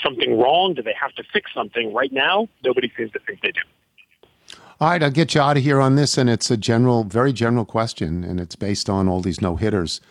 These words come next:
Speaker 2: and games that I watch in which the team that I root for never scores any runs. I mean, okay, in the third of four games, they scored ten, but they lose the other three by scoring zero to two or something like that. Are pitchers,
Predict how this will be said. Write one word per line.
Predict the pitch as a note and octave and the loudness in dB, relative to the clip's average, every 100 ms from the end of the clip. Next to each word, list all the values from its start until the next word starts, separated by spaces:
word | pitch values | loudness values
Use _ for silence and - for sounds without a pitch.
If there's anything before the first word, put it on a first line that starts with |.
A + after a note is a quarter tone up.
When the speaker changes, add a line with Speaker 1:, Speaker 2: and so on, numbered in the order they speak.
| _ _ - | _ _ -2
Speaker 2:
and | G#2+ G#2 | 0 2
games | G#2+ A2 G2 | 2 2 2
that | A2 | 0
I | F#2+ | 0
watch | F#2+ F#2+ G#2 F#2+ - | 2 2 0 -4 -6
in | F#2 F#2 | -2 0
which | F#2+ - - | 0 -4 -8
the | - | -4
team | A2+ G2 | 0 2
that | F#2+ F2 | 2 0
I | |
root | F2 A#2 A#2 | 0 -2 -2
for | - F2+ E2+ D#2 _ - | -4 -4 -4 -8 _ -4
never | G2+ G#2 G#2+ | 0 2 0
scores | - A#2 G2 F2+ | -4 -2 -2 0
any | F2 F2 | -2 -2
runs. | G2 F2 F2 - _ _ - | -2 -4 -6 -14 _ _ 0
I | |
mean, | A#2 | 2
okay, | G2+ F#2 F2 F2 | 2 -2 -6 -4
in | G#2+ G2+ | 2 2
the | |
third | F#2 - A2+ A2+ | 2 0 2 2
of | G2 | 0
four | - A2+ G2 | -2 -2 -2
games, | F#2 F#2 F2 E2 | -2 -2 -2 -2
they | F#2+ | -4
scored | - - F2+ - | -4 -6 -6 -4
ten, | C3 F#2+ | -2 0
but | F2+ - | -2 -4
they | F#2 | -4
lose | G2 B2 G#2+ | 0 2 2
the | A2 F#2 | -2 -2
other | F#2+ F#2 | -2 -2
three | D#2+ - D#3 G#2 E2+ - - - | -6 -2 0 0 -2 -12 -18 -4
by | G2+ | -4
scoring | - A#2+ F#2+ F#2+ | 0 0 2 2
zero | D#2+ D#2+ A#2 A2 G2+ G2 | 0 0 2 4 2 0
to | - - | -2 -8
two | - - B2 D#2+ | -6 0 0 0
or | D#2 | -4
something | - F2 - E2 | -2 -4 -2 -6
like | D#2+ - | -6 -8
that. | G2+ E2+ - _ - _ C3 | -8 -8 -12 _ -20 _ -6
Are | C3 | 0
pitchers, | F3+ F3+ E3+ C3+ - | 0 2 2 0 -2